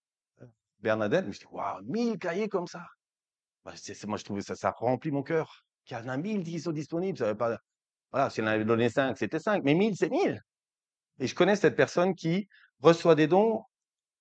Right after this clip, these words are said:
pour, quand elle reçoit des dons, elle va en, en produire et en imprimer et en donner, ainsi de suite, n'est-ce pas ? Je connais ces, ces gens-là, ils, donc, mille, waouh, c'est de l'abondance, quoi. Moi, ça m'a réjoui le cœur, mille. Je dis, oh punaise, je vais pouvoir en donner à qui ? Je réfléchis.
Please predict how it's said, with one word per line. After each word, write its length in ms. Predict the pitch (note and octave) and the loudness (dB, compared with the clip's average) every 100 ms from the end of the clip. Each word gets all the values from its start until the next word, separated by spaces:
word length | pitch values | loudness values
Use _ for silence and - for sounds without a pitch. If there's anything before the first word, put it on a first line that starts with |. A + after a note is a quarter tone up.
| _ _ | _ _
pour, 440 | F#3 G3+ G3 G3+ _ _ _ _ _ _ _ - | 2 2 2 -4 _ _ _ _ _ _ _ 4
quand 120 | G#3 | 8
elle 100 | G3+ | 8
reçoit 200 | F3+ F3+ | 8 6
des 100 | E3+ | 6
dons, 180 | G3+ G#3+ | 4 6
elle 160 | E3 D3+ | 6 8
va 280 | E3+ F3 D3+ | 10 8 6
en, 300 | D3+ C#3 D3+ | -2 -2 -2
en 40 | |
produire 380 | - D#3 G3 G3 | 6 6 8 4
et 140 | D#3+ | 8
en 200 | D3 D3 | 8 8
imprimer 480 | D3 C#3+ - F3 G#3 | 8 4 2 0 6
et 80 | F3+ | 6
en 80 | E3+ | 8
donner, 260 | E3+ D#3 | 6 6
ainsi 200 | C#3+ C#3 D3+ | 4 2 -4
de 40 | |
suite, 160 | C#3 C3 | -4 -2
n'est-ce 160 | B2+ | -2
pas ? 180 | E3 F3 - _ _ _ | -2 -4 -10 _ _ _
Je 140 | - | -6
connais 260 | C#3+ C#3 D3 | 0 2 2
ces, 280 | C#3+ B2+ A#2 | 2 2 2
ces 160 | C3 | -2
gens-là, 300 | A2+ A#2 A#2 | -4 -2 -2
ils, 260 | G#2 F#2+ F#2 _ _ _ _ _ _ _ _ _ _ _ _ _ _ _ | -2 -4 -8 _ _ _ _ _ _ _ _ _ _ _ _ _ _ _
donc, 260 | F#2 F#2 - | -12 -12 -8
mille, 260 | A2 A2 G#2 | -4 -2 0
waouh, 220 | G#2+ G2+ | 0 0
c'est 140 | - | -4
de 40 | G2 | -8
l'abondance, 540 | G#2+ A2+ A2+ A2+ - | -6 -4 -2 -4 -8
quoi. 120 | G2 | -8
Moi, 120 | G#2 | -6
ça 100 | G#2+ | -4
m'a 80 | G#2 | -2
réjoui 240 | A2+ A2 B2 | -2 -2 -4
le 100 | A#2 | -2
cœur, 280 | B2 A#2 | -2 -4
mille. 240 | A2 A#2 G#2+ | -4 -8 -10
Je 140 | - - | -16 -12
dis, 60 | G2+ | -12
oh 60 | |
punaise, 380 | G#2 G2 A2 - | -10 -8 -8 -10
je 140 | - G2 | -12 -14
vais 60 | - | -14
pouvoir 320 | A2+ G#2+ G#2 | -6 -2 -2
en 60 | |
donner 200 | G#2 G#2 | -2 -2
à 80 | G#2+ | -4
qui ? 220 | - G#2 | -4 -8
Je 260 | E2+ A2+ G#2 | -8 -10 -6
réfléchis. 460 | G#2+ A#2 G2+ G#2 | -6 -6 -8 -10